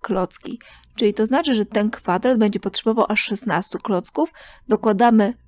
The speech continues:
kolejną warstwę, kolejną i jeszcze kolejną. Ile klocków tutaj zużyliśmy do zbudowania tego sześcianu? Czyli tak, na dole mamy cztery na cztery,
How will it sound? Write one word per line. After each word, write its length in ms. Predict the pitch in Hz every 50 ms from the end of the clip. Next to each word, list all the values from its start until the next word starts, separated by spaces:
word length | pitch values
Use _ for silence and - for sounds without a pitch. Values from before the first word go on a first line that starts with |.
| _ _ -
kolejną 560 | - 214 185 180 180 180 180 180 185 190 180
warstwę, 520 | 202 190 196 226 - - - 320 330 339 330 -
kolejną 680 | - 208 - 196 180 185 185 196 208 226 240 262 320 _ _ _ - _ -
i 100 | - 262
jeszcze 320 | 226 208 208 - - 208 208
kolejną. 580 | - 202 190 180 180 175 180 180 170 202 202 - - - 415
Ile 100 | 381 294
klocków 520 | - - - 247 247 269 262 - - 220 226
tutaj 280 | - 190 - 202 185 -
zużyliśmy 540 | 208 214 208 185 190 214 220 - 220 196 175
do 180 | - 190 202
zbudowania 560 | 202 208 - 196 - 202 202 196 190 190 185
tego 220 | - 190 196 208 208
sześcianu? 580 | - 196 196 - - - 190 190 214 277 381 _ - -
Czyli 260 | - 247 214 220 220
tak, 220 | - 190 - - - -
na 200 | 214 220 247 247
dole 380 | 233 226 208 185 190 202 214
mamy 300 | 208 196 196 196 208 208
cztery 720 | - - - - 269 240 233 214 196 196 185 185 247 - _ _ _ _ _ -
na 160 | 190 190 190
cztery, 540 | - - - - 202 196 - 214 254 311